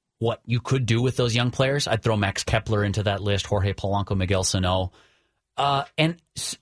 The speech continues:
I've seen enough that I think it's not just idle speculation. It's not just we're bored in October and November, so we have to write something. I, I think that there's something there that the Twins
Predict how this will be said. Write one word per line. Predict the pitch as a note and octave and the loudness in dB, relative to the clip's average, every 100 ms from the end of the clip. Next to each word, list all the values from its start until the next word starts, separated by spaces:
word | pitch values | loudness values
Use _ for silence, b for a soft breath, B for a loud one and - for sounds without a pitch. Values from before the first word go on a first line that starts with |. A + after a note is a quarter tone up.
| - | -2
I've | D3 | 0
seen | C4 A#3 | 2 2
enough | G3+ F#3+ - | 2 2 0
that | D#3 | 0
I | C#3 | 0
think | B2 - E3 D3 | 0 0 0 0
it's | - | 0
not | G#2+ A2+ - | 0 0 0
just | - A2+ - | -4 -4 -2
idle | G#2+ A2 | 0 0
speculation. | G#2 G#2+ - G2 F#2+ - B2 | 0 -2 0 -2 0 0 0
It's | G#2+ | 0
not | A2 G#2 | 0 0
just | G#2+ A2 | -2 0
we're | A2+ | -2
bored | F#2+ G#2+ G#2+ | 0 0 2
in | G#2 | 0
October | G2 F#2+ G#2 G2 G2 | -2 -2 -2 0 0
and | G2 | 0
November, | F#2 F#2 F#2+ A2 | 0 0 0 0
so | - F#2+ F2+ - | 0 0 -2 -6
we | G2 F#2+ F#2+ F2 | -4 -2 0 -2
have | F#2 F#2 | -2 -2
to | F#2+ | 0
write | F#2+ A2 | 0 0
something. | C#3 C3+ E3+ F3+ B B B B _ _ _ _ | -2 0 -2 -4 B B B B _ _ _ _
I, | - - _ - | -12 -12 _ 0
I | |
think | D#3 G#3 A3 | 2 0 0
that | G3 | 0
there's | D#3 D3 | 2 2
something | - D#3+ D#3 D3 A2+ | 2 2 2 2 2
there | G2+ D#3 B2 | 2 2 2
that | A2+ | 2
the | A2 | 0
Twins | - C#3+ C3 A#2 | 0 2 2 0